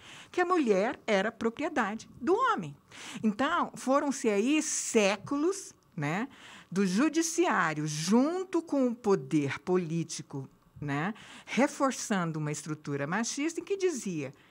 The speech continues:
mulher, criança, animais, propriedades, meios de produção,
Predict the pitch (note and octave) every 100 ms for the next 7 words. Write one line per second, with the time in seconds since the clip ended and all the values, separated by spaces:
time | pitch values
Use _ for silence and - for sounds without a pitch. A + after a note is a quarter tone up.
0 | - - _ E3 G3 G3+ G#3 A3 G#3+ -
1 | - E3 F3+ F#3+ F#3+ G3 E3+ F3 - -
2 | D#3 F3 F3 F3+ F3 F3 - - F3 D3+
3 | D#3+ F3 F3 F3 E3 D#3 D#3 - E3+ E3+
4 | D#3+ D3 D3 D#3+ D#3+ E3 D#3+ D#3+ D#3+ -
5 | F3 E3 E3